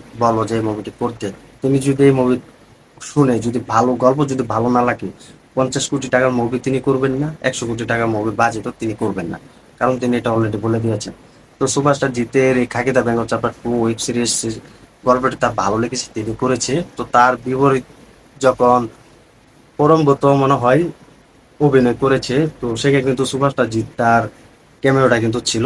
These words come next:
তো সেখানে কিন্তু পরমব্রতকে কিন্তু সেই ভিলেন বা ও-, পুলিশ অফিসার হিসেবে কিন্তু রাখার এক বড় পরিকল্পনা করছিল। তো পরমব্রত কিন্তু সেই গল্প কিন্তু রাজি হয়ে গিয়েছেন, তো সেটাতে কিন্তু পুরো ছক কাটিয়ে দিয়েছেন। তো তিনি কিন্তু কিছু স্ক্রিনে কিন্তু দেখানো হয়েছে। তো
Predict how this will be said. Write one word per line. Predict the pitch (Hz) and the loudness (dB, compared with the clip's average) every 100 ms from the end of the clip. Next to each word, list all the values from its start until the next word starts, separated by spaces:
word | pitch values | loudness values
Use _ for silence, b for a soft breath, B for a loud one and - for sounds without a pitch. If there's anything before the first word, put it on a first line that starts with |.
| 143 | -2
তো | 123 113 | -2 -4
সেখানে | 131 131 | 0 0
কিন্তু | 123 123 135 | 0 -4 0
পরমব্রতকে | 139 135 123 120 117 120 | 2 2 0 -4 -4 -2
কিন্তু | 120 113 120 120 120 - - - - | -2 -2 -2 0 -2 -6 -20 -12 -2
সেই | 123 113 | -2 2
ভিলেন | 131 131 127 123 113 | 2 4 4 4 2
বা | 110 107 - | 4 2 2
ও-, | 139 - - | -4 -4 2
পুলিশ | 151 123 131 | 4 4 0
অফিসার | 123 113 113 110 | -2 -2 -2 -2
হিসেবে | 113 113 107 | -2 -2 -4
কিন্তু | 98 110 107 110 | -6 -6 -2 -2
রাখার | 110 107 107 | 0 0 0
এক | 101 - | -2 -4
বড় | 113 113 | -4 -2
পরিকল্পনা | 120 117 117 120 113 | -2 -2 0 -2 -2
করছিল। | 120 113 117 123 - | -8 -8 -8 -8 -6
তো | 117 113 | -6 -2
পরমব্রত | 127 127 120 120 117 | 0 0 -2 -4 -6
কিন্তু | 113 120 117 | -6 -6 -6
সেই | 120 117 110 | -4 -6 -4
গল্প | 117 120 113 | -6 -4 -6
কিন্তু | 110 107 | -2 0
রাজি | 110 113 | 0 -4
হয়ে | 98 95 98 | -4 -4 -2
গিয়েছেন, | 98 - 92 - b b - | -4 -6 -16 -20 b b -12
তো | 117 | -6
সেটাতে | 131 127 117 | 0 0 0
কিন্তু | 120 120 113 | -6 -8 -4
পুরো | 127 123 | -4 -4
ছক | - 110 | -6 -4
কাটিয়ে | 120 113 117 107 | -4 -2 -4 -2
দিয়েছেন। | 110 92 90 | -4 -6 -12
তো | 117 110 | -12 -8
তিনি | 117 120 | -8 -8
কিন্তু | 117 123 120 | -8 -12 -8
কিছু | 127 - 117 | -6 -4 -6
স্ক্রিনে | - 107 101 | -6 -8 -6
কিন্তু | 104 101 | -6 -2
দেখানো | 107 95 92 | -2 -2 -6
হয়েছে। | 87 87 - _ b b b | -12 -16 -18 _ b b b
তো | - | -10